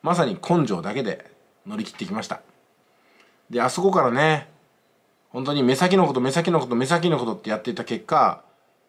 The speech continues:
目先どころか十年先になっちゃいました、今。十年以上もうこれやってます。十年やったらさすがにプロですよ、私も。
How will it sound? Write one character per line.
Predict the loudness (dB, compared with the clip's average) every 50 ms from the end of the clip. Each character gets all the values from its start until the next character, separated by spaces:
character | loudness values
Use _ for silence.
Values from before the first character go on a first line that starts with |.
| _ -8
目 | -6 -2
先 | -2 0 0 2 2
ど | 4
こ | 4 2
ろ | 2
か | 2 -2 -2
十 | 0 2 2
年 | 4 4 2 0
先 | -2 -4 -4 -4
に | -2
な | -4
っ | -4
ち | -4 -6
ゃ |
い | -6
ま | -6 -8
し | -10
た、 | -12 -10 -8
今。 | -8 -6 -6 -6 -8 -10 _ _ _ _ _ _ _ _ -12
十 | -2 2 4 6
年 | 6 6 6 6 6
以 |
上 | 6 6 4
も | 4 2 0
う |
こ | 0 0
れ | 0 0
や | -2 -2
っ |
て | -2 -6
ま | -6 -6
す。 | -6 -8 -12 -14 -16 -20 _ _ _ _ _ _ _ _ _ _ _ _ _ _ _ _ _ -12
十 | -2 0 4 6 6 8
年 | 8 6 6
や | 6 4
っ | 4
た | 2 0
ら | 0
さ | 0 -2 0
す | 2 4
が | 4
に | 4 4
プ | 2 2 2
ロ | 2 2
で | 0
す | -4 -8
よ、 | -10
私 | -10 -10 -14 -16 -14 -12
も。 | -10 -10